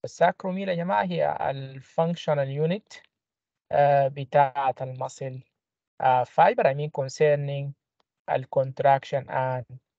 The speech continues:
relaxation. طيب، الساكرومير، آه، بنلقى فيها الثيك، آه، filaments اللي هي اسمها مايوسين، وبنلقى الثين اللي هي اسمها شنو؟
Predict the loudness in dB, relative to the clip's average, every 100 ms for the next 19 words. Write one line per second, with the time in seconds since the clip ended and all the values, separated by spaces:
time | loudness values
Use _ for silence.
0 | -6 -6 -6 -12 -18 -18 -20 -20 _ _
1 | _ _ _ _ _ 2 2 -6 _ _
2 | _ 0 0 0 -6 -12 0 4 4 2
3 | -4 -4 -6 -8 -10 _ _ _ _ _
4 | _ -4 0 0 0 -2 -2 -2 -4 -4
5 | -6 -4 -2 -4 -6 -10 _ -4 -4 -12
6 | -20 _ _ _ _ _ _ _ _ _
7 | _ -2 0 2 2 -2 0 0 2 -2
8 | -2 -4 -4 -4 -6 -4 -4 -2 0 4
9 | 4 0 -6 -8 -8 -10 -12 -16 _ _
10 | _ _ _ -20 _ _ -2 2 4 2
11 | 2 2 4 6 6 4 -2 _ _ -2
12 | -2 -2 2 2 2 -8 _ _ _ _
13 | _ _ -6 -4 -2 -2 -2 -6 -6 -8
14 | -8 -8 -10